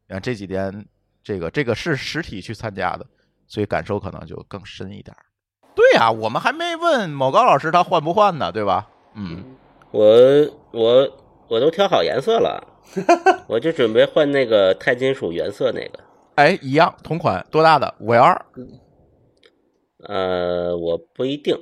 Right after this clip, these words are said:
Speaker 2: 也许是二五六。
Speaker 1: 哦。
Speaker 2: 因为我现在二五六呢，其实用的还，还剩不少呢。
Speaker 1: 我现在五幺二的还剩一半儿，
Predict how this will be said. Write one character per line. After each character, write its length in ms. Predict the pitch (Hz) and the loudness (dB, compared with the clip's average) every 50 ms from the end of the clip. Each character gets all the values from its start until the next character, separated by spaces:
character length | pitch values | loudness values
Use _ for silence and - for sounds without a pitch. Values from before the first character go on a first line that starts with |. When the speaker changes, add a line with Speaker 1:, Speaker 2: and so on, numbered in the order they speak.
| - - | -8 -16
Speaker 2:
也 200 | - - - 110 | -12 -6 -6 -6
许 200 | 120 - - 90 | -6 -6 -10 -10
是 120 | - - 98 | -6 -4 -4
二 160 | 95 92 87 | -2 -2 -4
五 120 | 76 52 | -6 -6
六。 180 | 78 80 73 - _ _ _ _ _ _ _ | -10 -10 -10 -12 _ _ _ _ _ _ _
Speaker 1:
哦。 140 | 92 85 82 85 | -10 -8 -6 -2
Speaker 2:
因 60 | 113 | -2
为 20 | 147 | 0
我 160 | 156 107 85 | 0 0 0
现 180 | - 127 127 | 0 0 2
在 160 | 147 170 165 135 | 2 2 2 4
二 160 | 139 143 120 | 4 4 2
五 100 | 95 87 | 2 2
六 180 | 90 110 120 | 2 2 2
呢， 100 | 113 104 | 2 0
其 80 | 87 92 | -2 -2
实 140 | 101 107 123 | -4 -4 -4
用 180 | 135 127 110 | -4 -6 -4
的 260 | 90 85 80 80 82 - _ _ _ _ _ _ _ _ _ _ | -4 -2 -4 -4 -4 -6 _ _ _ _ _ _ _ _ _ _
还， 340 | _ - 85 95 101 113 123 - - _ _ _ _ _ _ | _ -6 -2 -2 -2 -2 -4 -6 -14 _ _ _ _ _ _
还 160 | _ 95 101 | _ -8 -8
剩 260 | 107 - - 127 117 101 92 85 82 80 76 67 - - _ _ _ _ | -8 -6 -6 -6 -6 -4 -6 -8 -8 -10 -10 -12 -16 -20 _ _ _ _
不 80 | - 113 | -8 -8
少 200 | - - - - _ | -8 -8 -14 -16 _
呢。 100 | - - - _ _ _ _ _ _ _ | -20 -20 -20 _ _ _ _ _ _ _
Speaker 1:
我 120 | 120 123 117 | -6 -6 -2
现 180 | - 175 175 | -2 0 2
在 180 | 156 147 143 131 | 4 6 6 4
五 140 | 113 107 110 | 4 2 2
幺 80 | 117 | 4
二 200 | 135 147 143 127 | 4 6 4 4
的 120 | 107 104 95 | 2 0 0
还 140 | - 101 104 | 0 -2 -4
剩 160 | - 123 107 | -4 -6 -8
一 80 | 98 95 | -6 -2
半 120 | 107 113 | 0 -2
儿， 120 | 123 - | -2 -2